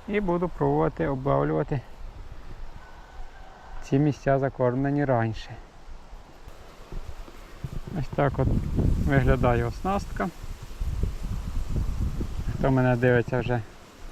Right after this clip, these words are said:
знає, як я її роблю. Так, дуже легко монтується, як ви вже знаєте. Дуже легко знімається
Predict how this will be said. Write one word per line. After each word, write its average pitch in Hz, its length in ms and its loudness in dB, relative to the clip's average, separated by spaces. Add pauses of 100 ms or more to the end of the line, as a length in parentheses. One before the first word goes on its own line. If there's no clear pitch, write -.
(1000)
знає, 175 360 4
як 185 260 0
я 180 100 2
її 185 220 4
роблю. 180 420 2 (1800)
Так, 123 220 4
дуже 160 360 2
легко 139 400 2
монтується, 196 800 4 (840)
як 175 220 -2
ви 170 100 2
вже 160 220 2
знаєте. 160 560 2 (2250)
Дуже 208 320 -2
легко 156 320 2
знімається 139 600 0